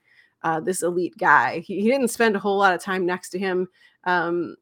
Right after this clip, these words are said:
you know, Fiala, like, like, I feel like a lot of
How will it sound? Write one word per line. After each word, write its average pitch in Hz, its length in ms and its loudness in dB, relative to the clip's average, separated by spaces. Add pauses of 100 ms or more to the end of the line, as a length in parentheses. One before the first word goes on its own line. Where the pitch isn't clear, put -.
(120)
you 196 140 -2
know, 180 120 0
Fiala, 196 760 2 (160)
like, 208 320 0
like, 247 580 2
I 220 80 -6
feel 240 160 2
like 226 140 0
a 220 40 2
lot 175 220 4
of 208 260 -4